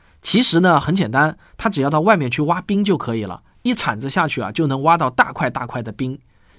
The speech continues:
就算挖不到大块的，你直接加热火星的土壤也能得到水。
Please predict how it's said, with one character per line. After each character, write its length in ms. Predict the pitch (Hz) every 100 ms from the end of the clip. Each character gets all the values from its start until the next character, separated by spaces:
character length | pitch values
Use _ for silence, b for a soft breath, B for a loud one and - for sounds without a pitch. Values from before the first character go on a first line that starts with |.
| -
就 200 | 330 262
算 240 | 247 190
挖 140 | 190
不 80 | 196
到 140 | 208 185
大 160 | -
块 240 | 175 196 135
的， 180 | 117 - b
你 120 | 147 131
直 220 | 143 196
接 160 | 254
加 180 | 240 226
热 160 | 226 190
火 140 | 117
星 160 | 120 196
的 100 | 170
土 180 | - 180
壤 200 | 123 -
也 180 | - 131
能 180 | 110 131
得 120 | 185
到 120 | 131
水。 360 | 120 - 104 -